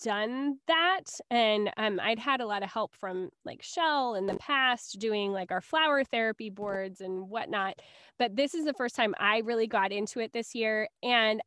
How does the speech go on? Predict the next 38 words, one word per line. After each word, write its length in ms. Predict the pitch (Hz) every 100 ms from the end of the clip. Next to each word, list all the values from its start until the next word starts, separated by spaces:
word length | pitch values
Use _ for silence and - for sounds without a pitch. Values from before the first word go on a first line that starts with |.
| -
I've 140 | 269
been 120 | 339
having 320 | 311 349 339 311
a 60 |
ton 240 | 285 262 233
of 80 | -
fun. 260 | 233 185
So 160 | 196 247
we've 240 | 277 254
got 300 | 294 330 381 -
these 280 | 302 285 220
gift 340 | 208 330 - 220
lists 420 | 202 202 - -
for 160 | 240
sure 440 | 233 - 294 220 214
that 120 | 208
you 120 | 226
can 80 | 214
go 120 | 202
check 220 | 190 208 -
out, 300 | 254 240 - - - -
but 100 | 247
I've 80 | 262
got 200 | 285 -
so 280 | - 277 302
many 240 | 294 277
other 240 | 240 247 240
lists 320 | 214 208 - - 240
over 200 | 208 196
there. 160 | 175
I've 100 | 180 190
got, 220 | 202 -
like, 140 | 208
a 80 | 233
Hygge 480 | 196 269 269 262 -
Essentials 760 | 240 262 262 - 226 196 190
list 460 | - 185 - - -
and 280 | 220 214